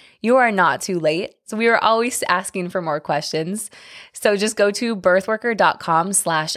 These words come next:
ask, and you can submit all your questions right there for me to answer right here on the podcast.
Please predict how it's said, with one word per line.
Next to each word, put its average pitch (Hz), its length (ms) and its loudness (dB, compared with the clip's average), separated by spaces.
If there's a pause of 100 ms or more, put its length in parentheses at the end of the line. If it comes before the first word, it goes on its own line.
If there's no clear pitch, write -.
(140)
ask, 170 560 -2 (260)
and 185 160 0
you 185 60 0
can 190 140 -2
submit 170 340 0
all 160 160 2
your 160 100 0
questions 156 440 -4
right 151 160 -4
there 190 240 0
for 202 180 -6
me 175 140 -2
to 180 120 -2
answer 226 600 -2
right 165 320 2
here 202 260 4
on 151 220 -2
the 196 80 -4
podcast. - 720 -6